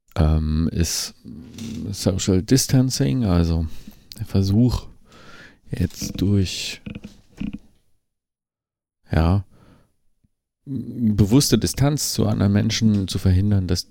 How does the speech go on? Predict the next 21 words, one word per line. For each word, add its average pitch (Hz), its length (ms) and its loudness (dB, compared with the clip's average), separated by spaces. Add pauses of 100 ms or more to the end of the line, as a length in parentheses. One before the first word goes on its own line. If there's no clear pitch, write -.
(120)
man 95 520 -2
mehr 87 200 4
Menschen 92 320 0
ansteckt. - 1200 -4 (100)
Die - 480 -10
Idee 87 240 0
dabei 80 300 4
ist - 180 -2
halt, 92 220 0
dass - 120 -6
man 120 120 0
sagt, - 240 2
okay, 85 320 2
möglichst - 420 -4
wenig 87 240 0
Kontakt - 440 -2
führt - 340 -6
auch - 100 -20
zu 87 300 2
möglichst - 560 -2
wenig 87 400 2